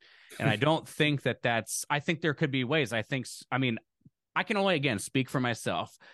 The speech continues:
Speaker 1: Few ye-, before the pandemic happened, I was doing stuff like going out into the lobby before a concert and just saying hi to people. I was just like, "Welcome, thanks for coming to the concert." At intermission, I would go into this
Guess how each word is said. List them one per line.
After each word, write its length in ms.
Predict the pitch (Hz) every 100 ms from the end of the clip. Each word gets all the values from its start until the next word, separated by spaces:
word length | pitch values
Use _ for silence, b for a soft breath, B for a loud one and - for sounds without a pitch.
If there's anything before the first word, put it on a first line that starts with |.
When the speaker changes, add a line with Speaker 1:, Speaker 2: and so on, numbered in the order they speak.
| B -
Speaker 1:
Few 160 | 170
ye-, 140 | 175 170
before 380 | 135 135 180
the 80 | 175
pandemic 560 | 139 143 127 123 120 113
happened, 400 | 120 113 117 110
I 60 | 117
was 160 | 120
doing 220 | 131 127
stuff 260 | 113 127 -
like 120 | 110
going 300 | 92 110 117
out 160 | 117 113
into 180 | 107 101
the 80 |
lobby 340 | 92 95 98 95
before 360 | 87 - 95
a 40 | 90
concert 380 | - 92 95 90
and 140 | 92
just 140 | 95
saying 180 | 107 90
hi 200 | 80 80
to 60 | 80
people. 400 | - - - - _ _ _ _ _ _ _ _ -
I 120 | 95
was 100 | 87
just 140 | -
like, 160 | 92 131
"Welcome, 260 | 160 -
thanks 240 | 76 90 -
for 80 | 113
coming 260 | 107 101
to 40 | 101
the 80 |
concert." 460 | 107 120 117 - 73
At 220 | - 107 110
intermission, 500 | 110 107 135 - 127
I 80 |
would 140 | 113 104
go 220 | 107 107
into 120 | 107
this 220 | 104 98